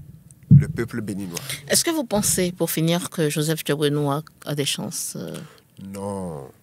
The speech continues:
Speaker 1: quand même.
Speaker 2: Ah.
Speaker 1: Joseph Diaboune, je pense que,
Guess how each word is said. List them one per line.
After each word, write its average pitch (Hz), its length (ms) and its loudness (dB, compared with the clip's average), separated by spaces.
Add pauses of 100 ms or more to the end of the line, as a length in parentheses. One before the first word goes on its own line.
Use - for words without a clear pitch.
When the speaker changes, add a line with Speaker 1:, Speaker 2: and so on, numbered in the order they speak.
(580)
Speaker 1:
quand 117 160 -4
même. 101 280 -6 (520)
Speaker 2:
Ah. - 140 -2
Speaker 1:
Joseph 165 340 6
Diaboune, 151 720 6 (520)
je 139 140 0
pense 175 360 4
que, 175 400 6